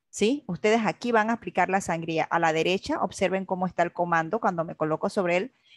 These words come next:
Me indica que va, me va a permitir elegir cuánto se aleja el párrafo del margen izquierdo.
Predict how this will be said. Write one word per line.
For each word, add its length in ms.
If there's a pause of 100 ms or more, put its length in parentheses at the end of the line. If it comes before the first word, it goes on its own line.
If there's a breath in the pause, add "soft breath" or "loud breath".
(100)
Me 140
indica 380
que 140
va, 300
me 220
va 80
a 60
permitir 480
elegir 500
cuánto 460
se 180
aleja 300
el 80
párrafo 400
del 140
margen 280
izquierdo. 640